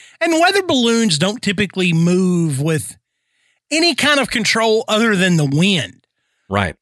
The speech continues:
Speaker 2: I was gonna say, they follow the direction of the wind. They won't go against the wind.
Speaker 1: Right.
Speaker 2: They don't, I mean, uh, they don't turn. They just go straight with the wind. And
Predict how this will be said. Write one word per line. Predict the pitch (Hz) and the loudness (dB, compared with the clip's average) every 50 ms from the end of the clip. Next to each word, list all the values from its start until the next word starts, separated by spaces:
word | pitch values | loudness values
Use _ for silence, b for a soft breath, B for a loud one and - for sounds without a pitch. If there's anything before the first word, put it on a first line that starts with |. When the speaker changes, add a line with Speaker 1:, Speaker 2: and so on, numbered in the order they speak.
| _ - | _ -8
Speaker 2:
I | |
was | 110 104 | -6 -2
gonna | 113 135 131 107 | -2 0 0 0
say, | - 143 127 | 0 0 0
they | 107 95 120 143 139 | 2 2 2 0 0
follow | - - 147 147 160 165 160 | -2 -2 -2 0 0 0 0
the | 143 117 | -2 -2
direction | 117 131 139 143 135 - 131 107 | 0 0 0 0 0 0 -2 -2
of | 104 | 0
the | 110 | 0
wind. | 139 143 107 82 67 - | 0 0 0 -2 -4 -4
They | 95 113 117 | -2 -2 0
won't | 117 120 131 139 - | 2 0 0 0 -2
go | 101 120 117 | -2 -2 -2
against | 107 87 82 151 190 180 - - | -2 0 -2 -2 -2 -2 -2 -2
the | 170 156 | -4 -2
wind. | 160 170 170 170 165 165 160 139 b b b b b b b - | 0 0 0 0 0 -2 -4 -6 b b b b b b b -4
Speaker 1:
Right. | 247 - | -2 -2
Speaker 2:
They | - 123 | 0 0
don't, | 127 147 147 131 - _ _ _ _ _ _ _ _ _ _ _ - | 0 0 0 -2 -4 _ _ _ _ _ _ _ _ _ _ _ -8
I | 127 131 | -6 -4
mean, | 127 117 113 127 127 120 | -4 -4 -4 -2 -2 -2
uh, | 120 | 0
they | 120 131 135 | 0 0 0
don't | 139 147 143 110 - - | 0 0 -2 -4 -8 -12
turn. | - - - 165 160 160 165 160 160 160 156 - _ _ _ _ _ _ _ _ - | -8 -4 -2 0 0 2 0 0 -2 -4 -6 -8 _ _ _ _ _ _ _ _ -4
They | 131 139 139 | -2 -2 0
just | 131 147 131 123 | 0 -2 -2 -2
go | 120 135 123 | 0 -2 -2
straight | 113 - - - 131 135 156 160 - | -2 -2 -4 -2 -2 -2 0 -2 -2
with | 175 170 165 | -4 -6 -4
the | - 165 | -4 -4
wind. | 165 170 147 123 117 120 120 113 - _ _ _ _ _ _ _ _ _ _ - | -2 -2 0 0 -2 -2 -4 -8 -10 _ _ _ _ _ _ _ _ _ _ -4
And | 139 131 131 123 120 120 120 113 | -2 0 0 0 0 -2 -4 -6